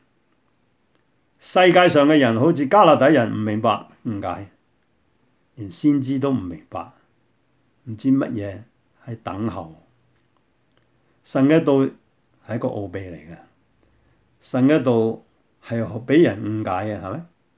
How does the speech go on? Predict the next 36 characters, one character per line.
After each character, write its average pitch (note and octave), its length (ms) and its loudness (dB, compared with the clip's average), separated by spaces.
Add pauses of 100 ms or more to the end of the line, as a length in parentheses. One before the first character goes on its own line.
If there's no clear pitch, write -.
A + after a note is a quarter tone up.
(720)
或 D#3 120 0
者 G#3 180 0
我 G3+ 100 2
哋 C#3+ 160 4
可 F#3 140 4
以 E3+ 160 6
從 A2+ 440 -4 (260)
另 A#2+ 200 -4
外 D#3 100 2
一 F3 60 -4
段 A#2+ 160 -2
聖 B2 240 -4
經， D3 240 -4 (140)
《傳 A2+ 260 -8
道 A#2+ 100 -4
書》 E3+ 260 -6
第 A#2 140 -4
三 E3 380 -2
章 D#3 340 -2 (360)
第 B2 100 -4
十 A#2+ 160 -8
一 G#2+ 40 -8
節 D3+ 360 -2
至 B2+ 160 -6
到 A#2+ 80 -4
十 A2 240 -10
四 - 140 -8
節， A2 340 -4 (440)
嚟 A2+ 140 -6
了 C3 300 0
解 C3 200 2
呢 E3+ 120 2
一 D#3 160 4
個 C3+ 100 -2
奧 A2 200 -4 (140)
秘。 G2+ 280 -8